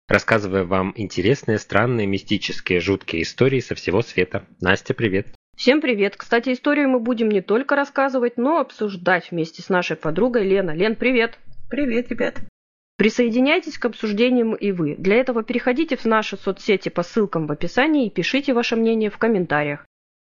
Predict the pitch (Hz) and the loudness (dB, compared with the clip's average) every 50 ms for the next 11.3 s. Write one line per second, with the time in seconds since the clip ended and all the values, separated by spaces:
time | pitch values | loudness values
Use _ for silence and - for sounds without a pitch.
0 | _ _ - 190 175 180 180 160 - 156 - - 165 156 - 190 233 254 262 247 | _ _ 2 2 2 4 0 0 -2 -4 -4 -4 -2 0 2 2 2 2 -2 -4
1 | - - 294 330 320 - 233 190 175 160 170 190 226 - - 208 175 151 143 147 | -2 -2 -2 -2 0 -2 0 0 0 0 0 -2 -4 -2 -2 -2 0 0 -2 -4
2 | - - 156 147 - 160 160 - - - _ _ _ _ _ _ _ _ _ _ | -2 -2 -2 -2 -2 -6 -8 -8 -10 -16 _ _ _ _ _ _ _ _ _ _
3 | _ _ _ - 127 117 110 - 131 123 123 113 104 110 107 - 110 104 - - | _ _ _ 4 4 4 4 4 2 2 2 0 0 0 0 0 -2 -4 0 2
4 | - 95 110 117 - - - 98 95 92 - - - - - - 113 117 - - | 2 2 2 0 0 -2 -4 -2 -2 -2 -2 -4 -6 -2 2 2 2 2 0 -4
5 | - - - 90 - - - 104 107 - - - 104 - - 117 101 - - - | -6 -6 -6 -6 -2 0 2 2 2 0 -2 -4 -4 -4 -4 -6 -8 -4 0 0
6 | 104 101 - - 117 110 - 95 82 82 82 82 80 76 - 95 95 90 - 101 | 0 0 0 -2 -2 -2 0 -2 -2 -2 -2 -4 -6 -4 -2 0 0 2 2 2
7 | - - 95 - - - 85 80 - - - 95 95 110 127 - - - 104 92 | 2 2 2 0 -2 -6 -10 -10 -4 -2 0 2 2 2 0 0 -2 -2 -4 -2
8 | - 95 85 - - 98 92 92 90 87 90 - 110 104 92 - - - 87 85 | -2 -4 0 2 2 2 2 0 -2 -4 -4 -4 -2 0 0 0 0 -2 -2 -2
9 | 92 101 113 - - - 104 104 95 95 98 92 92 85 85 92 - 110 104 98 | 0 0 0 0 -2 -4 -4 -2 0 0 0 0 0 0 -2 -2 0 0 0 0
10 | 85 85 82 - 92 90 - - 117 110 - 98 92 - 92 - - 90 80 - | -2 -4 -4 -4 -6 -6 -2 -2 -2 0 0 -4 -4 -4 -6 -6 -6 -6 -6 -4
11 | - 120 113 123 131 135 | -2 0 0 2 0 0